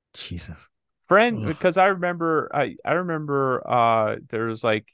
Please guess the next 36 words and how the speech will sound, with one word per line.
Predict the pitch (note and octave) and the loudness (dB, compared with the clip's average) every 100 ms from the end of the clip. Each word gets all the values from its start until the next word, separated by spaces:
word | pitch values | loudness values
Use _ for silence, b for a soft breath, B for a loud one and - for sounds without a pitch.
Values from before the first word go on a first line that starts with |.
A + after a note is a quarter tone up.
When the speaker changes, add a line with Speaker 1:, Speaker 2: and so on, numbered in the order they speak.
| _ | _
Speaker 2:
you | - | -2
know, | A#2 | 0
a | G#2+ | 0
bunch | B2 - | -2 0
of | |
our | B2 | 0
friends | A#2 - C3 A#2+ A2 - | 0 0 0 0 -8 -4
freshman | A#2+ A2+ - A2+ | 0 0 -2 -6
year, | A#2+ A#2+ | -2 -2
like, | G#2+ F#2 - | -2 -4 0
got | A#2 A#2+ | 0 0
together | B2+ A#2+ A#2+ A#2 | -2 -2 0 -2
to | G#2+ | -2
watch | A2 A#2 - | -2 -4 -6
the | G#2 | -12
finale | - A2+ A2 A#2+ A#2+ A2+ | -4 -2 2 2 0 -2
of | A2 G#2+ | -6 -4
Friends | A#2+ A#2 A2 - - | -2 0 -2 -10 -12
in | G#2 G2 G#2 _ _ | -12 -12 -16 _ _
the | - | -20
spring | - B2+ B2 A#2 | -10 -4 -4 -6
semester. | - A2+ A#2 - D#3 - b b b b | -8 -4 -6 -6 -12 -12 b b b b
And, | - A#2 G#2 G2 F#2 _ _ _ | -4 0 0 -4 -10 _ _ _
you | - | -6
know, | A#2+ G2 A2+ - | -2 -2 -6 -8
I | A#2 | -2
hung | C3+ C3+ | 0 0
out | G#2+ | -2
and | G#2+ | 0
watched, | G#2+ B2+ | 2 2
I | A#2+ | 0
didn't | C3+ C3+ | -2 -2
watch | A#2 A#2+ - | 0 0 -2
Friends | - A#2+ A2+ A2 | -6 -6 -4 0
after, | G#2+ A2 A2+ G#2+ - | 0 0 -4 -4 0
I, | F#3 | 0